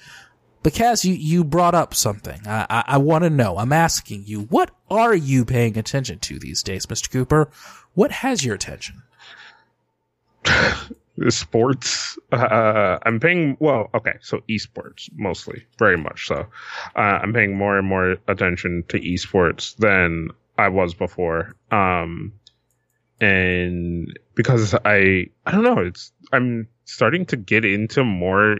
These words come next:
Speaker 2: esports than I have been before. Uh, and it's just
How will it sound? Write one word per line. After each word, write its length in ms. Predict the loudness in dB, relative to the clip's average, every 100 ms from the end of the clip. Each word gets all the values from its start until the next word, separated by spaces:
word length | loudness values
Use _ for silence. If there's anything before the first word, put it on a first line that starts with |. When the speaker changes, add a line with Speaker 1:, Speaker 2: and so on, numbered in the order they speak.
| -4
Speaker 2:
esports 560 | -10 -6 0 0 0 2
than 120 | 2
I 100 | 2
have 180 | 0 -6 -12 _
been 180 | 0 2
before. 480 | -2 0 0 0 -2 _ -20 -20 -20 -20 -18 -18 -20 _
Uh, 600 | 2 2 2 -4 -6 -10 -12 _ 0
and 760 | 2 2 0 -2 -2 -4 -6 -8 _ -4
it's 260 | -4 -4 -6
just 420 | 0 0 0 -10